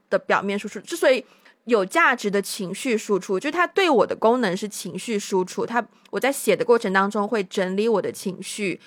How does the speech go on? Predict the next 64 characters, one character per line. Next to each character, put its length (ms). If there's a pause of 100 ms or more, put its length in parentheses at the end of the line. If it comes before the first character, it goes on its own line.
(260)
帮 260
我 220
看 260
清 340
我 100
到 200
底 300 (320)
心 220
中 120
的 100
感 280
受， 380 (220)
一 100
层 180
一 100
层 260
剖 300
析 360
这 120
种 160
很 140
复 160
杂 140
的 100
情 180
绪 120
到 160
底 80
都 160
是 100
些 80
什 160
么 80
东 300
西。 320 (580)
但 140
我 80
之 140
所 120
以 60
称 240
之 140
它 200
为 200
有 160
价 320
值， 180
是 160
因 60
为 120 (220)
我 140
写 180
出 140
来 80
的 40
东 120
西 100
是 80
别 220
人 100
可 100
以 100
看 440
的， 180